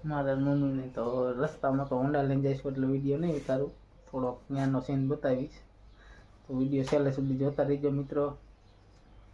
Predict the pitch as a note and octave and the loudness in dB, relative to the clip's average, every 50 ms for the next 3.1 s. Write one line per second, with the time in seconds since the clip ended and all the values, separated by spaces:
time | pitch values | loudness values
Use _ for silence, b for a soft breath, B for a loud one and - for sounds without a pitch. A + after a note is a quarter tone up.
0 | - - - - - C3 B2+ C3 C3 C3+ C3+ C3 C3 C3+ C#3 C3+ C#3 C3+ C3+ C3+ | -20 -20 -12 -6 -2 0 2 2 4 4 4 4 4 4 4 4 4 4 4 4
1 | C3+ C3 B2+ C3+ C3 C3 C#3 B2+ A#2 - C3 C3 C3 C3 A#2+ - - B2+ B2+ - | 4 4 4 2 0 0 0 -2 0 0 2 2 2 2 0 -2 -4 -6 -6 -2
2 | - C#3 C3 C3 C3 - B2+ B2+ - - C#3 C3+ C#3 C#3 C#3 C#3 C#3+ C#3 C#3 C3+ | -2 0 0 -2 -2 -4 -4 -2 0 0 0 2 2 2 2 2 2 2 2 0
3 | C3+ | -2